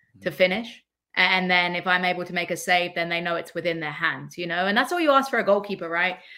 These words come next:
Speaker 1: I heard some pundits saying, "Oh, well, you want your goalkeeper to save too." No.
Speaker 2: <laughs> No,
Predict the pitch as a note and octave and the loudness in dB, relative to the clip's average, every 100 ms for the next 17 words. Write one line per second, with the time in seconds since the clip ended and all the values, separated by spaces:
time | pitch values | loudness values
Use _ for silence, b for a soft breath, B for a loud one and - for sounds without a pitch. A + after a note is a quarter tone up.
0 | B - G3 A3 G#3+ G#3 F#3 F3 F#3+ F#3 | B 4 4 4 2 2 -6 -2 0 2
1 | F3 - F#3 F3+ C#4+ C#4+ B3 B3 B3 C4+ | 2 2 0 2 2 2 4 2 2 0
2 | B3 A#3+ A#3 A3 A3 G3+ - G3+ - A3+ | 0 0 0 0 -4 -6 -4 -4 -2 -2
3 | F#3 G#3 E3+ D#3 - _ _ - - | 0 -2 -2 -6 -12 _ _ -6 2